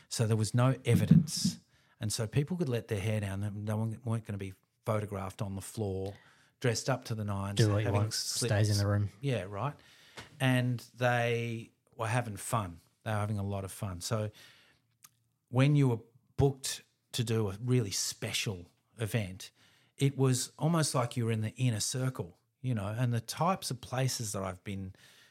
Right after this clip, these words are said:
Speaker 1: I've been flown into and people's houses that I've played in their,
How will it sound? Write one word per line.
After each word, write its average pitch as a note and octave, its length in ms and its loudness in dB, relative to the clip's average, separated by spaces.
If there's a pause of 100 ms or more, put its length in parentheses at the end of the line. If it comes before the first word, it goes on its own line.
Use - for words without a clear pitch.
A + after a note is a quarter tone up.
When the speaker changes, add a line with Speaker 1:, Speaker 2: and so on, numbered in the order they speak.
(100)
Speaker 1:
I've G#2+ 160 -6
been G#2+ 140 -6
flown A2 420 0
into C3 640 0 (500)
and F#2 520 -4 (260)
people's A2 460 -4 (640)
houses A2 540 -2
that G#2+ 120 -4
I've G2 180 -4
played G#2 380 -6
in G2+ 160 -8
their, F2+ 300 -10